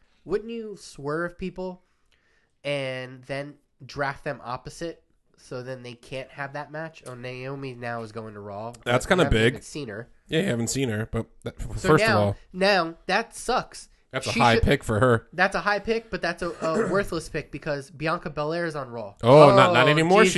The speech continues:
Speaker 2: She's not.
Speaker 1: Christmas.
Speaker 2: <laughs>
Speaker 1: Wow.
Speaker 2: That makes a lot of
Speaker 1: Okay,
Speaker 2: sense
Speaker 1: never
Speaker 2: right there.
Speaker 1: mind.
Speaker 2: So
Speaker 1: As
Speaker 2: now,
Speaker 1: I say that, guys, um, Bianca Belair just got
Speaker 2: so
Speaker 1: drafted
Speaker 2: now
Speaker 1: to SmackDown.
Speaker 2: Bianca
Speaker 1: This is
Speaker 2: Belair
Speaker 1: live.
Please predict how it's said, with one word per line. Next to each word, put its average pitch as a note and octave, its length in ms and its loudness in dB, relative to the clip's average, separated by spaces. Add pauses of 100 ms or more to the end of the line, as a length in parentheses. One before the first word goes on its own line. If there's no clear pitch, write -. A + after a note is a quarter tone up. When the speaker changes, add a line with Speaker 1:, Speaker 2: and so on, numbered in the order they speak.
Speaker 2:
She's F#3 60 -4
not. C#3+ 300 4
Speaker 1:
Christmas. A#2 380 -6
Speaker 2:
<laughs> A#3+ 100 -4 (300)
Speaker 1:
Wow. C#3+ 300 0
Speaker 2:
That C3+ 340 4
makes C3 220 2
a A2 60 0
lot A2+ 520 2
of A#2+ 100 4
Speaker 1:
Okay, C3 40 -2
Speaker 2:
sense A#2 320 2
Speaker 1:
never G#2 200 2
Speaker 2:
right C#3+ 60 -2
there. F3 160 2
Speaker 1:
mind. D3+ 180 -2 (520)
Speaker 2:
So D#3 120 0
Speaker 1:
As F3+ 120 6
Speaker 2:
now, B2 240 6
Speaker 1:
I A2+ 60 4
say F#3 140 4
that, B2+ 260 -2
guys, A#2+ 360 -6
um, A#2+ 480 -10 (560)
Bianca C3+ 320 -6
Belair B2 340 -4
just A2+ 180 -14
got A2+ 80 -8
Speaker 2:
so G#2+ 160 -6
Speaker 1:
drafted A2+ 280 -2
Speaker 2:
now A#2+ 120 2
Speaker 1:
to G#2+ 40 -8
SmackDown. G#2+ 160 -2
Speaker 2:
Bianca A#2+ 380 0
Speaker 1:
This A#2 140 2
is A#2 60 2
Speaker 2:
Belair A2 280 2
Speaker 1:
live. G2+ 140 -2